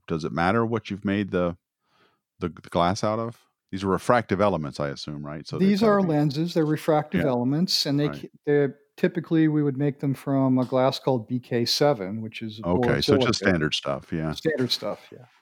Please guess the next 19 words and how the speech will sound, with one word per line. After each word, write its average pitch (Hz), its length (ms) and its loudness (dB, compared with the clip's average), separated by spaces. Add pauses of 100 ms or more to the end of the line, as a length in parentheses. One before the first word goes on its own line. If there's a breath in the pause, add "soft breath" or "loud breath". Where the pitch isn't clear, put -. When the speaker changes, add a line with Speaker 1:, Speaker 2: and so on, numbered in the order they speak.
(120)
Speaker 1:
Yeah, 78 380 -4 (220)
okay. 76 360 -6
And 85 140 0
no, 95 180 2
n-, 90 260 -2
you 95 60 2
have 101 100 2
to - 80 0
worry 98 40 4
about 87 180 2
coatings 95 420 2
or 104 60 0
anything 104 320 -2
on 104 140 -2
those? 107 280 -8 (380)
Speaker 2:
Of 170 280 -2
course 196 340 2
you 165 60 -2
do. 127 400 -4